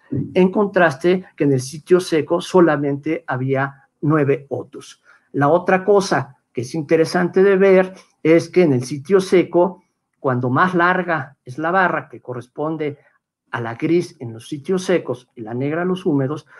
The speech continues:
mientras más grande es la barra, quiere decir que u-, encontró mayor frecuencia del mismo otu que tiene el gen nif H. Como conclusión de esto, si ustedes pueden ver,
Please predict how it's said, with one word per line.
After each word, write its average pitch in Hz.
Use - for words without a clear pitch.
mientras 120
más 156
grande 175
es 185
la 196
barra, 180
quiere 165
decir 156
que 147
u-, 143
encontró 135
mayor 160
frecuencia 196
del 131
mismo 185
otu 180
que 147
tiene 165
el 131
gen 143
nif 123
H. -
Como 143
conclusión 156
de 202
esto, 190
si 180
ustedes 160
pueden 180
ver, 185